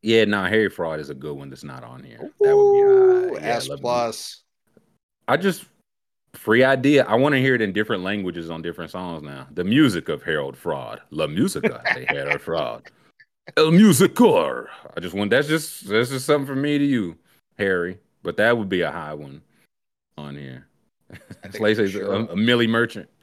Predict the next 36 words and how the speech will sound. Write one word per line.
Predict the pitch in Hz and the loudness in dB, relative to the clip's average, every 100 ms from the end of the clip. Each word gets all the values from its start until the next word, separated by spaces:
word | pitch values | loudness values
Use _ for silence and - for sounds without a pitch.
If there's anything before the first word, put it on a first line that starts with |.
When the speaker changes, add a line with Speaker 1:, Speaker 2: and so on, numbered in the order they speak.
| - | -20
Speaker 1:
<laughs> | 87 - - _ _ _ _ - - - | -18 -18 -20 _ _ _ _ -20 -14 -6
Speaker 2:
Aw, | 101 82 78 78 73 73 | -6 -6 -10 -14 -16 -18
no. | - 78 87 | -18 -16 -12
Bang-, | 117 151 - - - | -8 -8 -10 -8 0
Bangladesh | 185 240 233 220 196 | 2 2 4 4 2
has | 156 | 0
done | 151 147 | 0 2
more | 131 135 139 | 2 4 2
than | 127 120 | 2 -4
you | 110 | -8
think. | 101 - _ 104 85 - | -14 -20 _ -10 -10 -8
I | 123 | -6
believe | 117 156 247 | 0 0 0
he | 254 | -2
produced, | 196 175 131 107 - | -4 -4 -4 -8 -4
um, | 131 127 120 107 101 120 143 _ _ _ _ _ _ _ _ _ _ _ _ | 0 2 0 -2 -6 -12 -16 _ _ _ _ _ _ _ _ _ _ _ _
like, | 117 113 - | -16 -16 -4
early | 131 196 196 | 0 0 0
Ludacris | 127 131 208 170 - 104 87 | 0 2 2 0 -4 -10 -10
songs. | - 95 92 | -8 -8 -8
Like, | 107 | -8
he's | 117 180 | -6 -6
been | 220 254 | -4 -2
around, | 156 170 143 | 0 2 0
I | 120 | -2
think, | 123 | -4
longer | 117 117 120 | -2 0 0
Speaker 1:
Hmm. | 110 | -6
Speaker 2:
than | 104 | -8
pe-, | 127 | -8
like, | 110 110 | -6 -6
I | 113 | -4
think | 135 | -6
he | 120 | -6
got | 113 110 - _ _ _ _ _ _ _ _ _ - _ _ | -4 -4 -4 _ _ _ _ _ _ _ _ _ -20 _ _
more | 120 123 131 139 147 | -6 0 4 4 2